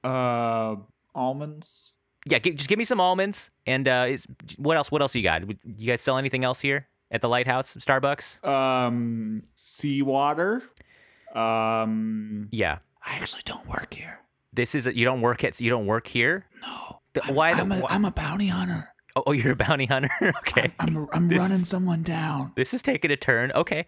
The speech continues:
Speaker 2: Well, uh, maybe I can help you out here. I, now that I'm, I'm here, obviously, and we've already established a relationship. Wh-, uh, wh-, who are you hunting down?
Speaker 1: Someone named Sean William Scott.
Speaker 2: Oh, like the actor from,
Speaker 1: Yeah.
Speaker 2: from American Pie? Yeah.
Speaker 1: Have you seen
Speaker 2: um,
Speaker 1: him? Re-, have you seen him recently?
Speaker 2: I feel like I'd recognize him.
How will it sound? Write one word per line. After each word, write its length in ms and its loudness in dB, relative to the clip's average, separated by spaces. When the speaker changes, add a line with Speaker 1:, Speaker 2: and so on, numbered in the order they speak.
Speaker 2:
Well, 240 2
uh, 100 4
maybe 280 2
I 40 4
can 120 -2
help 180 2
you 120 4
out 160 2
here. 180 0
I, 200 2
now 240 4
that 120 4
I'm, 140 0
I'm 160 2
here, 220 0
obviously, 500 0
and 80 0
we've 140 2
already 280 4
established 500 2
a 60 0
relationship. 640 0
Wh-, 140 0
uh, 200 2
wh-, 160 -4
who 100 0
are 20 0
you 120 0
hunting 240 0
down? 320 0
Speaker 1:
Someone 560 -2
named 420 0
Sean 420 -4
William 280 -4
Scott. 500 -6
Speaker 2:
Oh, 260 4
like 280 0
the 180 2
actor 440 2
from, 460 -4
Speaker 1:
Yeah. 160 -8
Speaker 2:
from 120 4
American 440 2
Pie? 360 0
Yeah. 220 0
Speaker 1:
Have 100 0
you 120 4
seen 80 4
Speaker 2:
um, 100 6
Speaker 1:
him? 140 4
Re-, 100 4
have 220 0
you 60 2
seen 280 0
him 120 0
recently? 400 0
Speaker 2:
I 140 4
feel 400 -6
like 180 -6
I'd 160 0
recognize 840 -2
him. 400 -6